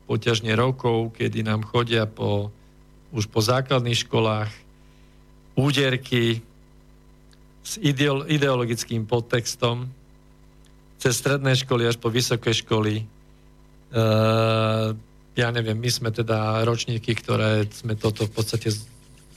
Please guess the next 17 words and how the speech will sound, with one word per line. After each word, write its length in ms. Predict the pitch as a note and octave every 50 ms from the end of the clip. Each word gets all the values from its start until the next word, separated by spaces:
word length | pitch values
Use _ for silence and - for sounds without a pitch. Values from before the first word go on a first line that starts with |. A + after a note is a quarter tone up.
| - - - - - - -
v 60 | - -
starom 400 | - - - C3 A#2+ A#2 A2+ A2+
režime, 520 | A2 A2+ A2 A2 A#2 A2+ A2 G#2+ G#2 G#2
ehm, 1200 | G#2 - - - - - - - - - - - - - - - C3 A#2+ A#2 - - - - - A#2+
nejakým 320 | A#2+ A2+ A2 - A#2+ A2
spôsobom 560 | - - - A#2 A2+ - - A2+ A2+ A2 G#2+
vedeli, 480 | A2 A2+ A2 A#2 A2 G#2+ A2 G#2+ G#2 G2+
ehm, 600 | G#2 - A#2+ A2 G#2+ G#2 G#2 G#2 G#2+ G#2+ G#2 G2+ -
kvalifikovať 800 | A#2+ A#2 A2+ A2+ A2+ - - A2+ - - A2 A2 G#2+ G#2+ A2 G#2
a 40 | G2+
zažili 360 | A2+ A2+ A2+ A#2 A2 A2 G#2+
sme 240 | G#2 - A#2 A2 G#2+
to, 240 | G#2 A#2+ A#2+ B2+ B2+ A#2+ - - - - -
ale 240 | A2+ G#2 G#2 G#2 G#2
to, 240 | - - B2+ A2
ako 280 | A#2 A#2 A2+ - A2+ G#2 G#2+ - - - - -
tieto 480 | C3+ C3+ C#3+ D3 C3+ - - G#2+ G2+ G2+